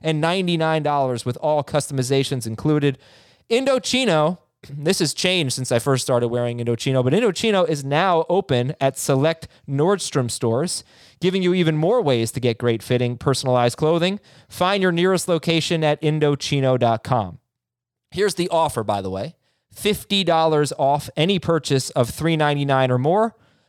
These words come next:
by using the code F F T at checkout. Um, I'm sorry, I gave s-, I said something wrong earlier. I said Indochino dot com slash F F T. Actually,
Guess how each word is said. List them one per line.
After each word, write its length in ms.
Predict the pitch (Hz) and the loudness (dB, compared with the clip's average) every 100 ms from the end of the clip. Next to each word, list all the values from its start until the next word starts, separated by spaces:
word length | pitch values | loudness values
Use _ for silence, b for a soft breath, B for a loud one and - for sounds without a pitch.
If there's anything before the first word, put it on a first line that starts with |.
| - | -2
by 100 | 143 | 0
using 320 | 165 170 165 | 2 2 0
the 60 | 151 | 0
code 320 | - 156 156 170 | 0 0 0 -2
F 200 | 165 175 | 0 0
F 160 | 156 | -2
T 460 | - 165 160 160 151 _ _ _ 139 | -2 0 2 2 -2 _ _ _ -2
at 180 | 139 | -2
checkout. 500 | - - 113 98 85 - _ _ _ | 0 -2 -2 -4 -10 -16 _ _ _
Um, 500 | 127 123 120 117 117 143 | 0 2 2 0 -4 -2
I'm 180 | 147 | 0
sorry, 300 | 143 175 156 | 0 2 2
I 60 | 143 | 0
gave 180 | 151 147 | -2 -4
s-, 180 | - - | -6 -10
I 120 | 135 127 | -6 -6
said 260 | - 165 | -2 -2
something 240 | 165 147 139 | -2 -2 0
wrong 220 | 139 135 | 0 2
earlier. 240 | 131 117 | 0 2
I 80 | 113 | 0
said 180 | 117 135 | 0 -2
Indochino 460 | 143 135 - 139 | 0 -2 0 0
dot 180 | 131 127 | 0 0
com 200 | 139 127 | 0 0
slash 260 | - 123 139 | 0 0 0
F 140 | 123 | 0
F 120 | 127 | -2
T. 240 | - 151 139 | 0 0 2
Actually, 460 | 139 - 143 131 | 0 0 0 -2